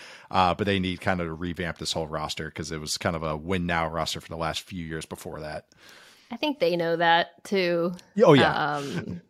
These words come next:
Speaker 2: yeah,
Speaker 1: A lot of
Speaker 2: with the
Speaker 1: one-year
Speaker 2: Kirks.
Speaker 1: deals. <laughs>
Speaker 2: Exactly. Davenport, you know,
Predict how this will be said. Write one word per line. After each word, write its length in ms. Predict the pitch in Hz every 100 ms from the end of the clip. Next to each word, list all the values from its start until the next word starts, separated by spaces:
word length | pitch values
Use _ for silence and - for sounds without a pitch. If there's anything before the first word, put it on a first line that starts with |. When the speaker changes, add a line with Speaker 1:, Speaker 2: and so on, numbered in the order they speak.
| _ _
Speaker 2:
yeah, 320 | 180 165 143
Speaker 1:
A 20 | 139
lot 120 | 147
of 60 |
Speaker 2:
with 60 | 123
the 40 |
Speaker 1:
one-year 220 | 117 107 101
Speaker 2:
Kirks. 80 | 87
Speaker 1:
deals. 380 | 87 87 -
<laughs> 360 | 156 165 - -
Speaker 2:
Exactly. 640 | 160 185 165 - 147 139 143 147
Davenport, 800 | 156 151 160 160 165 156 147 147
you 140 | 160
know, 60 | 165